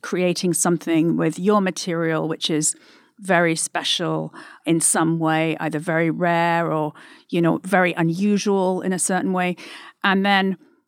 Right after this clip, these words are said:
placing it in, in a very visible place, whether it's the, the Oscars red carpet or Cannes or something like that. The combination of all those things,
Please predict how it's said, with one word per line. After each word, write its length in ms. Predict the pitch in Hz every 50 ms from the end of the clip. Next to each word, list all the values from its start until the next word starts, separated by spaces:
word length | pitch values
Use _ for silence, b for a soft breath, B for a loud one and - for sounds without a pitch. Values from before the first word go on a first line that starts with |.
| _ _ _ -
placing 560 | - 240 233 226 214 - - 220 214 196 185
it 260 | 175 165 170 170 - _
in, 160 | 175 175 180 180
in 220 | - 185 180 175
a 80 | 170 165
very 360 | 165 190 175 175 170 165 165
visible 440 | 160 175 165 160 160 156 160 160 147
place, 380 | - - 165 147 151 - -
whether 300 | - 165 156 160 170 160
it's 260 | 160 - - - - -
the, 280 | - 160 151 151 - - _
the 120 | 160 165
Oscars 420 | 185 202 190 - - - 185 170 190
red 160 | 180 165 165
carpet 540 | - - 180 156 - - 175 156 151 151 -
or 160 | - - 143 -
Cannes 440 | - - 226 202 180 170 160 151
or 80 | 147 165
something 360 | - - 196 170 160 - 165
like 220 | 165 160 165 160 -
that. 240 | 180 160 165 165 B B B B B B B B B B B B B B
The 100 | - 170
combination 580 | - - - 220 196 208 196 185 185 - - 185
of 80 | 175 180
all 100 | 170 165
those 220 | 165 160 156 -
things, 480 | - - 170 151 156 151 151 160 -